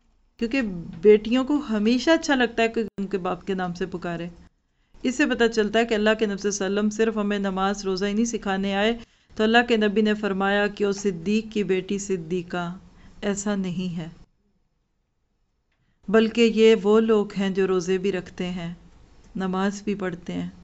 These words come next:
सदका भी देते हैं, इसके बावजूद डरते रहते हैं कि शायद इनके ये अमाल बारगाहे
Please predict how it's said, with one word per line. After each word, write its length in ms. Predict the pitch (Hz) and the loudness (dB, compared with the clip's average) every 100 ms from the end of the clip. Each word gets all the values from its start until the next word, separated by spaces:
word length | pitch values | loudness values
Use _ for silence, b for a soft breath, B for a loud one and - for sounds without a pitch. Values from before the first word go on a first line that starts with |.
| _ _ - | _ _ -14
सदका 460 | - 214 214 - 202 | -2 -2 0 -2 0
भी 140 | 220 | 0
देते 340 | 220 202 202 190 | 0 -2 -2 -4
हैं, 180 | 185 175 185 - _ _ | -4 -6 -10 -18 _ _
इसके 420 | - 151 - 214 190 | -6 -4 -2 0 2
बावजूद 720 | 185 180 175 185 202 208 208 - | 0 -2 -2 0 0 0 -4 -4
डरते 400 | 190 180 190 185 | -4 -4 -2 -2
रहते 340 | 190 180 - 175 | -2 -6 -8 -6
हैं 260 | 170 165 175 - - _ _ _ _ _ _ - - | -6 -10 -14 -18 -20 _ _ _ _ _ _ -6 2
कि 120 | 233 | 2
शायद 460 | 233 208 220 233 233 | 2 4 4 4 4
इनके 320 | 220 214 208 | 2 2 0
ये 180 | 196 196 | 0 0
अमाल 460 | 185 185 185 196 202 | 0 0 0 0 -2
बारगाहे 640 | 185 185 180 180 180 190 | -4 -4 -2 -4 -2 -4